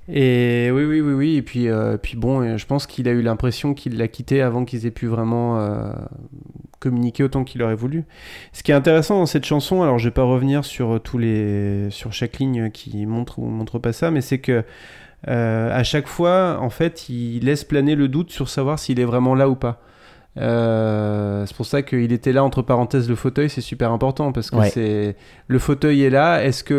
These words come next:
Speaker 1: le fauteuil est rempli ou pas, on le sait pas. Euh, pour ça, en fait, c'est tout le, tout le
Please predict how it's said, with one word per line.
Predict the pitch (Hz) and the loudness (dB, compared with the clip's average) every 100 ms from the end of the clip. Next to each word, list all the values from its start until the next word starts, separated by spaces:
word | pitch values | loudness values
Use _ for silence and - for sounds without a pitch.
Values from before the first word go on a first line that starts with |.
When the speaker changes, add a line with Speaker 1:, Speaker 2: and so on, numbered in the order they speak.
| 139 | 2
Speaker 1:
le | 131 | 2
fauteuil | 123 135 135 135 131 | 0 -2 0 2 2
est | |
rempli | 120 120 - 131 | 2 -2 0 0
ou | 120 | 2
pas, | 143 156 | 2 2
on | 123 | 0
le | |
sait | - 123 | -2 -2
pas. | 120 139 160 - - - - - | 0 -2 -4 -16 -20 -20 -20 -6
Euh, | 117 113 113 110 110 107 107 107 104 101 101 104 95 95 90 127 | 0 2 2 2 0 -2 -2 -2 -4 -4 -6 -6 -8 -12 -14 -8
pour | - 135 135 117 131 | 0 2 2 -2 -4
ça, | - 131 - | -2 0 0
en | 131 | -2
fait, | - 160 - | 0 -4 -4
c'est | - - - 131 120 117 110 110 113 113 | -18 -18 -2 2 4 2 2 2 0 0
tout | 143 | 0
le, | 139 131 | 0 0
tout | - 139 | -2 -2
le | 135 120 110 107 | 0 2 0 0